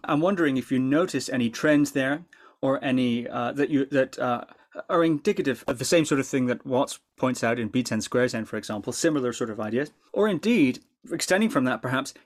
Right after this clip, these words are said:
is there any possibility, seeing as American culture is, is so, um, influential in, on the international stage, is there any possibility of,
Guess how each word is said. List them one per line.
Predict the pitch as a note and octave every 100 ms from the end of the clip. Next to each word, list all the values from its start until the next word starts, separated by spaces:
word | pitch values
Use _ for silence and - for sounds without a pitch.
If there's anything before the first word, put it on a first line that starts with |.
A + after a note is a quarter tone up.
| _
is | B3+ A3
there | A#3+
any | A3+ A3
possibility, | A3 G3+ D#3+ G#3+ G3+ -
seeing | C#3 F#3 F#3+
as | D#3+
American | D#3 D#3+ F#3+ F3+ C3+ B2 - - - -
culture | G#3+ A#3 - A#2+
is, | G#2+ - -
is | D3+
so, | - - G#3+ G3 F#3+ F3 E3 D3 -
um, | C3+ B2 B2 B2 B2 _ _ - -
influential | F#3 F#3 F#3+ A3+ - G2 -
in, | - C#3+
on | D#3+
the | D3
international | C#3+ C#3+ C3+ C3
stage, | - B2 G#2+
is | - F#3
there | G3+
any | A3+
possibility | A#3 G#3+ D#3+ F3+ F#3 E3 C3
of, | A#2+ A2+